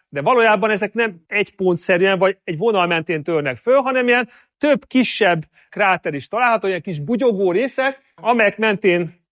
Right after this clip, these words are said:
időnként felbugyog a víz, és kifolyik belőle. Vannak olyan kráterek, amik ilyen kerekded, lapos formák, és vannak olyanok is, amelyek ilyen kis pici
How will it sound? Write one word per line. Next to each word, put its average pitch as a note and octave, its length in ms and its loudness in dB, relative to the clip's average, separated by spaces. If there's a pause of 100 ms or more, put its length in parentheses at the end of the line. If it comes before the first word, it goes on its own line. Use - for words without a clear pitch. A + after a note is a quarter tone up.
(120)
időnként E3+ 540 -2
felbugyog D#3+ 520 0
a B2+ 80 -4
víz, C4 520 -2
és - 120 -18
kifolyik E3 460 0
belőle. C#3 480 0 (120)
Vannak B3 380 0
olyan A3+ 180 0
kráterek, G#3+ 560 0
amik F#3 240 -2
ilyen E3+ 280 -2 (400)
kerekded, F3+ 640 2 (300)
lapos A#3+ 440 2
formák, B3 440 0
és C4+ 140 -6
vannak G3+ 320 -6
olyanok G3 300 -2
is, D4 160 -4
amelyek B3 260 -2
ilyen A#3+ 140 0
kis A#3+ 160 -4
pici B3 360 -2